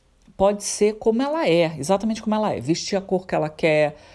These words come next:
a roupa que ela quer, falar da forma que ela quer, nunca ter uma japamala, nunca ter usado, não sabe nem o que que é isso, e ela continua sendo espiritualizada. Mas eu acho que muito por conta de internet também,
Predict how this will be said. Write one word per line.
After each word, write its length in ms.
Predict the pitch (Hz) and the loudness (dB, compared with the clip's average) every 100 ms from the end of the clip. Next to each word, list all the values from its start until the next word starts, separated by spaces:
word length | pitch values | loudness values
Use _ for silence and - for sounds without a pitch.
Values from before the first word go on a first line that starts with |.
| - _ | -20 _
a 120 | 165 | -2
roupa 320 | 180 180 170 | 2 2 0
que 80 | 165 | -2
ela 120 | 147 | -2
quer, 400 | 151 156 143 143 | -2 -2 0 0
falar 300 | 147 180 175 | 0 0 0
da 80 | 170 | 0
forma 300 | 165 175 - | 0 -2 -2
que 80 | - | 0
ela 140 | 160 143 | 2 0
quer, 420 | - 139 131 135 - - - | -2 0 0 -4 -12 -20 -2
nunca 360 | 185 226 226 196 | 2 2 0 -2
ter 100 | 180 | 0
uma 160 | 170 | 0
japamala, 540 | 151 151 156 151 147 147 | -2 0 0 2 0 0
nunca 200 | 180 190 | -2 -2
ter 120 | 170 | -2
usado, 420 | 160 156 151 143 | 0 2 2 0
não 80 | 147 | -4
sabe 200 | 170 170 | -2 -2
nem 60 | |
o 40 | 190 | -4
que 80 | 202 | -2
que 100 | 185 | 0
é 60 | |
isso, 320 | 160 156 - - | 0 -2 -6 2
e 120 | 202 | 4
ela 160 | 202 214 | 4 0
continua 560 | 240 233 233 208 247 | -4 -2 -2 0 -2
sendo 260 | 240 160 104 | -4 -6 -6
espiritualizada. 800 | - 110 - - 104 123 - - - - - - - - - - _ _ _ | -8 -8 -8 -8 -8 -8 -10 -14 -20 -20 -20 -20 -20 -20 -20 -20 _ _ _
Mas 640 | 180 190 240 277 190 170 | 2 2 2 2 0 0
eu 180 | 160 185 | 0 2
acho 240 | 196 214 - | 0 -2 -4
que 220 | 208 196 | -2 -2
muito 440 | 190 208 247 311 214 | 0 2 2 0 -4
por 220 | 185 175 | -6 -6
conta 260 | 185 180 175 | -4 -2 -2
de 120 | 160 | -2
internet 600 | 160 160 165 151 151 - | -4 -4 -2 -4 -6 -8
também, 540 | 139 151 180 160 139 | -6 -4 -4 -4 -8